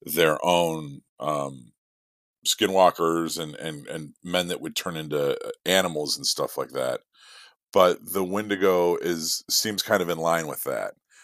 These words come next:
That yes, there's this, there's the cannibal vibe and there's the winter vibe and all that stuff. But basically, you know, it, it's kinda like a, a giant werewolf too.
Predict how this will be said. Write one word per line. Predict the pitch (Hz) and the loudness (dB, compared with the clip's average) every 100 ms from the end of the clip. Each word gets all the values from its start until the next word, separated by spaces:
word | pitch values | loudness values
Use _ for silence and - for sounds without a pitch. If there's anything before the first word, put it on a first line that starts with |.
| _ | _
That | 92 | -2
yes, | 123 135 127 - | 6 8 8 6
there's | 113 104 95 | 2 2 0
this, | - 95 90 - - - | -2 -2 -2 -4 -6 -6
there's | 92 82 80 - - - | -6 -6 -6 -8 -10 -14
the | - | -2
cannibal | 131 131 123 117 107 - - | 2 4 4 0 -2 -10 0
vibe | 107 107 104 101 101 92 | 6 10 10 8 6 0
and | 87 | -4
there's | 92 82 | -4 -4
the | 82 | -6
winter | 80 98 95 92 | -6 -4 -4 -2
vibe | 85 87 85 80 | 2 4 4 0
and | 85 | -4
all | 82 | -4
that | 80 76 | -4 -4
stuff. | - 82 78 - _ - - - | -4 -4 -4 -12 _ -20 -20 -4
But | 120 - | -2 4
basically, | 104 131 - 117 95 90 90 82 73 | 6 6 4 0 2 2 2 0 -2
you | 110 | -2
know, | 82 | -2
it, | 80 62 62 - | -2 -6 -8 -4
it's | 90 - | -4 0
kinda | 101 101 | 0 0
like | 82 73 | 0 2
a, | 78 76 - - - | 2 2 -2 -6 -8
a | |
giant | - 82 80 - | -2 0 0 2
werewolf | 92 73 60 - | 0 0 -2 -2
too. | 85 64 | -4 -4